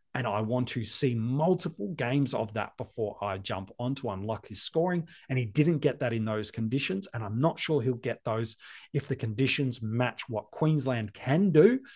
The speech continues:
at those kind of twilight and night matches through this time of the season. So that's one. And the second, I just don't like that round three bye. I'd rather get stocks on an Alex Sexton and be able to get maximum scoring and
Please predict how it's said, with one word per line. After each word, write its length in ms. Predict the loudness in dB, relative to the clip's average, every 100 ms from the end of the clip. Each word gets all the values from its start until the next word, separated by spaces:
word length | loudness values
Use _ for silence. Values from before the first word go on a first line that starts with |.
| -14 -8
at 80 |
those 220 | -2 -2 0
kind 200 | -2 -2
of 120 | -4
twilight 760 | -2 2 4 4 2 0 -4 -8 -6
and 180 | -4
night 240 | -2 -4 -4
matches 560 | -8 -10 -8 -6 -4 -6 -8 -20 -20 -8
through 360 | -2 -2 -2
this 280 | -2 -2 -2
time 320 | -4 -4 -4
of 100 | -4
the 80 | -6
season. 380 | -6 -6 -8 -8
So 120 | -6
that's 200 | -6 -4
one. 260 | -2 -2 0
And 100 | -2
the 60 | 0
second, 460 | -2 -2 -2 -6 -10 _ _ _ _ _ _ _ _ _ _ -6
I 40 |
just 220 | 0 2 2
don't 180 | 0
like 240 | -2 -4 -4
that 140 | -6
round 240 | -4 -4 -4
three 200 | -4 -2
bye. 360 | -2 -4 -4 -6 _ 0
I'd 240 | 0 2
rather 300 | -2 0 2
get 240 | 2 2 0
stocks 480 | -2 -2 -2 -8 -4
on 100 | -4
an 140 | -4 -4
Alex 320 | -4 -4 -2 -4
Sexton 600 | -4 -8 -8 -6 -8 -10 _ -20 -20 -20 0
and 220 | 2 4
be 100 | 4
able 160 | 4 2
to 60 |
get 180 | 0 0
maximum 880 | 0 0 0 0 0 0 2 4 2
scoring 560 | 2 0 2 4 2
and 240 | 0 -4